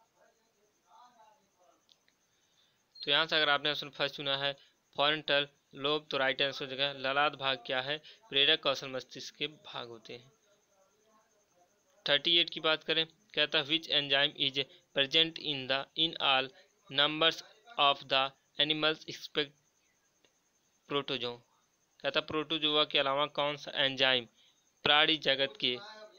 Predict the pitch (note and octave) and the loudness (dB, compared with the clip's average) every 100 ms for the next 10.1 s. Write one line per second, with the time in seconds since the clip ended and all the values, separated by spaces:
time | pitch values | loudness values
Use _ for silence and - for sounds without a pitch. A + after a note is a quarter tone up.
0 | - - C#3+ C#3+ - C#3+ C#3 - D3 C#3 | -18 0 2 2 2 2 4 2 2 2
1 | C3 D3 C#3+ C#3+ C#3 C3+ C3+ C#3 C3+ A#2+ | 2 -2 -2 -2 -2 0 0 0 -2 -2
2 | C3 A#2+ - A#2+ B2 A#2+ B2 _ - - | -4 -6 -8 -14 -14 -16 -20 _ -20 -20
3 | _ - _ - - _ _ A3+ A3+ A3+ | _ -20 _ -20 -20 _ _ _ -20 -20
4 | A#3 A#3 - G#3 G#3+ _ A#3+ G#3+ G#3 - | _ -20 -20 -20 _ _ _ _ -20 -20
5 | - _ _ _ _ C#3+ D3 D#3 D#3+ D#3+ | -20 _ _ _ _ 2 2 4 2 4
6 | D#3 D#3+ D3+ D#3+ D3 D3+ D#3 D3 D3 D3 | 2 0 -2 -2 0 0 2 0 0 0
7 | C#3+ - - - - - - - - D#3 | -4 -6 -20 -20 -20 -20 -20 -20 -2 0
8 | D#3+ E3 - _ _ _ _ _ _ _ | 2 0 0 _ _ _ _ _ _ _
9 | D3 D#3+ D#3 D#3+ C#3 C#3+ D#3 D3 D3+ C#3 | 2 4 4 4 4 4 2 0 0 2
10 | C#3 | 0